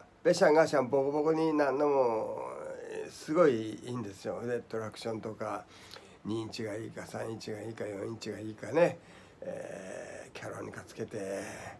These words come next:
レーシングカーも七台も八台も作った会社ですけど、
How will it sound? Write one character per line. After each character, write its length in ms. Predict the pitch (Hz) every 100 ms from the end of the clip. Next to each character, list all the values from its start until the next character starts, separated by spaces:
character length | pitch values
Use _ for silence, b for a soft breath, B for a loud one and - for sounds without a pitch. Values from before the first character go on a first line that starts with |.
| B B B B B
レ 140 | 120 127
ー 20 |
シ 160 | -
ン 40 | 135
グ 60 |
カ 140 | 123 113
ー 40 |
も 80 | 113
七 280 | 120 143 139
台 160 | 131
も 80 | 117
八 180 | 127 139
台 120 | 135
も 120 | 120
作 160 | 104 131
っ 20 |
た 160 | 127 120
会 140 | 120
社 120 | 113 123
で 120 | 127
す 80 | -
け 120 | 131
ど、 240 | 117 110